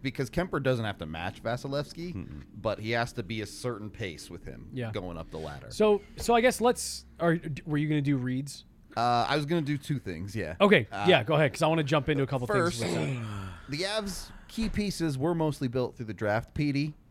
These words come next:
Speaker 1: Arizona have the third pick. Who do you want?
Speaker 2: You guys might be disappointed. I, I know <laughs> Slavkovsky's got the big size on the wing. We need a centerman.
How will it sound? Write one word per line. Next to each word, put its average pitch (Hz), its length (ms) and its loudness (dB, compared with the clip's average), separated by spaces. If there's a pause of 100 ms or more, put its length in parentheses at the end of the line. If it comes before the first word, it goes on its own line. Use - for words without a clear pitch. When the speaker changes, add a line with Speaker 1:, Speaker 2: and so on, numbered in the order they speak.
Speaker 1:
Arizona 135 480 2
have 135 200 2
the 120 80 -2
third 110 280 -4
pick. 95 340 -6 (720)
Who 143 120 0
do 127 80 2
you 120 120 2
want? 92 240 -4 (1500)
Speaker 2:
You 95 80 -8
guys 85 180 -6
might 78 180 -8
be 76 100 -8
disappointed. 73 600 -10 (100)
I, 101 180 -6
I 170 60 8
know 123 140 4
<laughs> - 0 -
Slavkovsky's 107 760 -2
got 104 140 -2
the 104 80 -6
big 98 220 -4
size 98 340 0
on 104 60 -4
the 95 60 -4
wing. 95 240 -6
We 110 100 -4
need 101 140 -2
a 90 40 -6
centerman. 80 400 -10